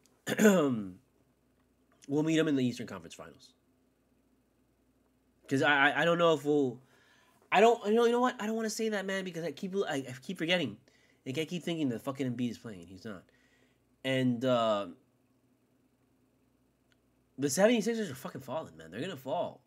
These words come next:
They're gonna fall. If we, just seeing how they played tonight, I mean, they're gonna get, they're gonna lose a lot of games. That team has reverted back to being a very young team. It's very gritty. It's very scrappy, but in the end, it's gonna, it's still young.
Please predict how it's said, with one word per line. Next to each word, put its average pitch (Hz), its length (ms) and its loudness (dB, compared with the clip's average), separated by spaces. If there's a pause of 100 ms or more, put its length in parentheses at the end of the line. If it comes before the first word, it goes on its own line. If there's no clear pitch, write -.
(580)
They're 131 100 -4
gonna 202 160 0
fall. 165 260 -2
If 127 140 -6
we, 170 380 -6 (260)
just 190 260 -8
seeing 214 320 -2
how 175 180 -8
they 165 160 -6
played 170 280 -8
tonight, 151 480 -4
I 113 60 -8
mean, 113 200 -6
they're 110 140 -8
gonna 107 160 -8
get, 92 180 -12 (100)
they're 120 120 -8
gonna 113 180 -6
lose 98 240 -12
a 87 40 -14
lot 85 160 -12
of 71 60 -18
games. 76 300 -20 (1040)
That 120 200 -6
team 131 220 0
has 110 260 -4
reverted 110 460 -4
back 107 280 -4
to 98 80 -16
being 98 220 -10
a 90 40 -14
very 95 260 -8
young 90 220 -12
team. 87 320 -14 (520)
It's - 120 -20
very 123 340 2
gritty. 120 460 0
It's 104 120 -6
very 117 320 0 (460)
scrappy, 120 640 0 (560)
but 127 100 -2
in 123 80 0
the 123 140 2
end, 113 160 0
it's - 180 -10
gonna, 107 140 -4
it's - 240 -10
still 104 240 -6
young. 85 220 -10